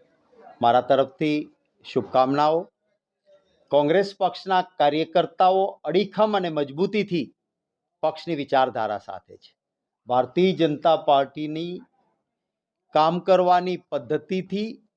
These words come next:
લોકોમાં ખૂબ નારાજગી છે અને એટલા જ માટે એમને એમના કામના નામે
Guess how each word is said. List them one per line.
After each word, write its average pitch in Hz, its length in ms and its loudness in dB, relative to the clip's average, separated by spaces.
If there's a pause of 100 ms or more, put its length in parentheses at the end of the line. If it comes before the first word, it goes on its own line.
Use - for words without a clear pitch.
(340)
લોકોમાં 180 480 2
ખૂબ 226 300 0
નારાજગી 185 580 2
છે 98 220 -20 (800)
અને 202 200 2
એટલા 208 300 2
જ 214 80 -4
માટે 196 480 0 (600)
એમને 196 360 0
એમના 190 280 0
કામના 170 560 0
નામે 196 440 -2